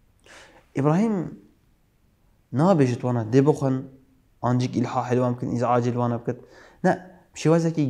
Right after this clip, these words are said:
گەلە، گەلەکە ڕێز و ئیحترام بێژت وانە، «ئەلا تەئکولون؟» ئەلێ ماهی ناخۆن؟ دەمێ بەرەو خەدا یە ئەبێت هەناخۆن و دەستێت وانە نا ئین خواردنێ. ئایەت بشت، «فەئەوجەسە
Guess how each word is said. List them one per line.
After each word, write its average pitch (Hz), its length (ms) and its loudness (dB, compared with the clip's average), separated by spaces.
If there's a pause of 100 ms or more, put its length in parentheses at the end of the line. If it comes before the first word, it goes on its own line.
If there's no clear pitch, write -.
گەلە، 151 240 6 (100)
گەلەکە 113 360 -2 (120)
ڕێز 139 200 2
و 123 100 0
ئیحترام 151 420 -2 (500)
بێژت 120 200 -2
وانە، 123 220 -4
«ئەلا 165 280 -4
تەئکولون؟» 160 500 -6 (420)
ئەلێ 139 220 2
ماهی 135 200 0 (100)
ناخۆن؟ 185 320 0 (2250)
دەمێ 151 280 2 (280)
بەرەو 131 280 4
خەدا 139 260 -2
یە 139 100 -2
ئەبێت 127 280 -8
هەناخۆن 139 440 0 (800)
و - 20 -20 (120)
دەستێت 117 340 -4
وانە 113 180 0 (120)
نا 131 80 4 (120)
ئین 110 180 -8
خواردنێ. 110 340 -6 (1200)
ئایەت 123 300 -2
بشت، 123 200 -4
«فەئەوجەسە 127 600 -2